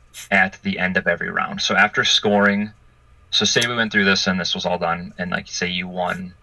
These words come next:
this field and this field, you would see this, like, star here that has zero in it. Like, this is what you would, you know, you'd give yourself points or whatever. Um,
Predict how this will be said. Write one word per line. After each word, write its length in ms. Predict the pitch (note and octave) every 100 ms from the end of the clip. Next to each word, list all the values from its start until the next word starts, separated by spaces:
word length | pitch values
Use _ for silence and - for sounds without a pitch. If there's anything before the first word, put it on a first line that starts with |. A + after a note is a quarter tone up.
| -
this 180 | F#2 -
field 360 | - - F2 F2
and 100 | F#2
this 140 | -
field, 280 | G2+ F#2 F#2 - - - - -
you 220 | F#2+ G2
would 400 | F#2+ F#2 F2+ - - _ _ - _ _ - - - _ _ _ - - _ _ _ - _ -
see 160 | -
this, 240 | G2+ - -
like, 160 | F2+ - -
star 400 | - - F2+ F2
here 140 | F2+
that 120 | F#2
has 160 | F2+ F2+
zero 260 | F2 F2+ F#2+
in 80 | G2+
it. 120 | G2+ F#2
Like, 140 | F#2 - - -
this 240 | G#2 G2+ G2
is 100 | F#2
what 260 | F#2 F2
you 220 | F2+ F2
would, 380 | F2+ F#2 - - - - - - - - - - -
you 80 | D#2
know, 60 |
you'd 280 | E2 F2 -
give 160 | F#2+ -
yourself 320 | - - -
points 340 | - G2 -
or 40 | F#2+
whatever. 360 | F#2 - F#2 - - _ - - _
Um, 400 | G#2+ G2+ E2 D#2